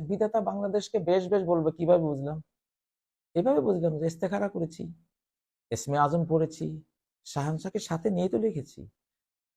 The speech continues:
এটা তার অপছন্দ হলে তিনি আমার কলমে আনতেন না, সেই জন্য বলেছি এটা। আর তিনি নাও বলতে পারেন, just একটা আশা এটা।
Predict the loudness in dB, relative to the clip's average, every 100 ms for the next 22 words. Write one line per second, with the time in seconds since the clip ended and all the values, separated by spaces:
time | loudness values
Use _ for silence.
0 | _ -14 -4 0 2 2 -2 _ 0 4
1 | 4 2 0 2 2 2 2 0 0 0
2 | -2 -4 -4 -4 -6 -6 -8 -8 -10 -14
3 | _ -4 0 2 2 2 0 -2 -6 -10
4 | -10 -12 -14 _ _ _ _ _ _ 0
5 | 4 6 6 8 6 4 0 -2 -4 -10
6 | _ _ _ _ _ _ _ -4 4 4
7 | 4 -4 0 0 0 -6 2 2 2 -4